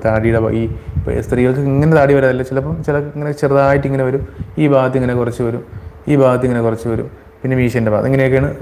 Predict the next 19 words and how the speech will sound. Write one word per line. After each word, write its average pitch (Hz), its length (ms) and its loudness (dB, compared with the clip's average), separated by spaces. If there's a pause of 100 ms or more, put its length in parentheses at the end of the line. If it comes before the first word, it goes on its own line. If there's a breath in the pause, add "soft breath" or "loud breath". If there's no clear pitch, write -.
(420)
സ്ത്രീകൾക്ക് 139 460 2
പൊതുവേ 131 300 4
അങ്ങനെ 127 240 -2
അൺവാണ്ടഡ് 123 380 -2
ഹെയർ 120 160 2
ആയിട്ട് 117 220 0
കണ്ടുവരുന്നത്. 104 440 -2 (300)
അത് 139 140 -2
നമുക്ക് 147 260 2
ഈ - 100 2
പറഞ്ഞ 135 180 2 (100)
നാച്ചുറലായിട്ടുള്ള 131 720 2
മരുന്ന് 123 280 -2
പ്രയോഗ 123 180 2 (100)
രീതിയിൽ 117 220 0 (360 loud breath)
പൂർണ്ണമായിട്ട് 127 460 2
മാറ്റിയെടുക്കാൻ 113 460 2
പറ്റുന്നുണ്ട്. 98 380 -4 (440)
ഓക്കെ, 120 140 -4